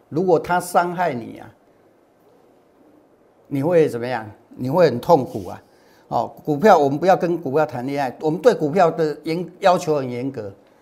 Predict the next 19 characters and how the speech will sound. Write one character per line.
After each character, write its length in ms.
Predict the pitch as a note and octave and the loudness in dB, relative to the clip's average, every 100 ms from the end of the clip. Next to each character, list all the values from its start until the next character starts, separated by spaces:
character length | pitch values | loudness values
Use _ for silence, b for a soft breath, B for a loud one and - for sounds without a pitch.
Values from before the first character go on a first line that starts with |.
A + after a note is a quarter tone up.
| b | b
你 160 | F3 C4+ | 4 6
涨 280 | C4+ E3+ A#2+ C3 D#3+ _ _ | 8 8 6 -2 -18 _ _
有 160 | E3 D#3+ | 0 0
机 160 | A3 | 4
会 120 | A3+ G3+ | 4 4
涨， 180 | C#3 F2+ - _ - | 0 -4 -10 _ -10
我 120 | A#2+ | -6
们 140 | C#3+ | -4
就 160 | C#3+ D3+ | -2 -4
怎 120 | A2+ | -4
么 80 | A#2 | -8
样？ 180 | A#2+ G#2 - | -8 -10 -16
我 60 | A#2+ | -10
们 120 | C3+ | -6
就 100 | D3+ | -6
继 180 | - C#3+ | -6 -6
续 160 | B2+ B2+ | -6 -10
持 240 | - A2 | -12 -14
有。 160 | A2+ | -14